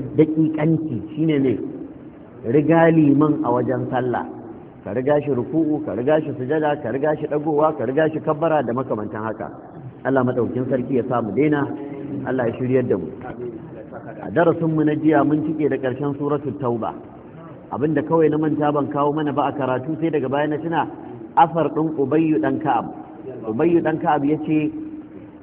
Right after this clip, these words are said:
ayoyi biyu na ƙarshen suratul Tauba, "Laqad ja'akum" zuwa ƙarshe, "ahadasu Qur'anin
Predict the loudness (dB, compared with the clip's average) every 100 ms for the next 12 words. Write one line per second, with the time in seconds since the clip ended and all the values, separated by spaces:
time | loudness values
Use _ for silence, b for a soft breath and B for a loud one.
0 | 0 6 8 8 6 6 4 2 2 2
1 | 0 -2 -2 -2 -2 -2 -2 -2 -4 0
2 | 2 2 0 -2 -2 0 0 0 -2 0
3 | 2 2 -2 0 0 0 -6 -12 -14 -18
4 | 0 2 4 4 4 2 0 0 0 2
5 | 2 4 4 4 4